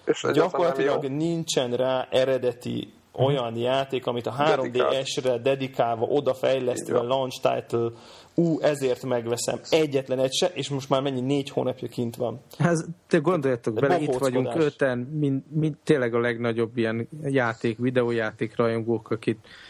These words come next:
Speaker 3: ismerünk öten, és, és ne, egyikünknek sincs, mert nincs, nincs olyan cucc, amiért megvennénk.
Speaker 2: Igen.
Speaker 3: Tehát ez, ez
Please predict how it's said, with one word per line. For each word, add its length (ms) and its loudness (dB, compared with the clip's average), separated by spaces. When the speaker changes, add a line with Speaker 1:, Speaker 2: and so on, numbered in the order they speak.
Speaker 3:
ismerünk 720 0
öten, 380 2
és, 200 -6
és 280 -2
ne, 160 2
egyikünknek 560 -2
sincs, 320 -2
mert 160 2
nincs, 280 -4
nincs 300 0
olyan 200 2
cucc, 280 -4
amiért 280 0
megvennénk. 580 -2
Speaker 2:
Igen. 280 -2
Speaker 3:
Tehát 180 -2
ez, 180 2
ez 120 -2